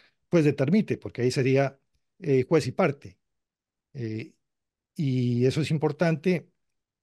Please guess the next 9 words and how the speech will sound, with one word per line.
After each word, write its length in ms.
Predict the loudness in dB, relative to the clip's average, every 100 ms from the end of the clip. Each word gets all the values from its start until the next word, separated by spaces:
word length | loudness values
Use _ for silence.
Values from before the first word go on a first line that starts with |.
| _ _ _ _ _ _ _ _ _ _ _
pa-, 220 | -2 -2 0
eh, 440 | 2 4 4 2 -4 -20 _ _
porque 220 | -6 -2
en 60 | -2
este 220 | -2 -4
caso 680 | -2 -2 0 -2 -2 -4 -8 _ _ _ _ _ _
hay, 460 | 0 0 0 -4 -12 _ _ _ _ _ _ _ -6
mm, 580 | -4 -2 -4 -6 -8 -12 -16 -20 _ _ _ _ _
si 1400 | -14 -8 -2 -2 0 0 0 0 0 -2 -4 -10 -16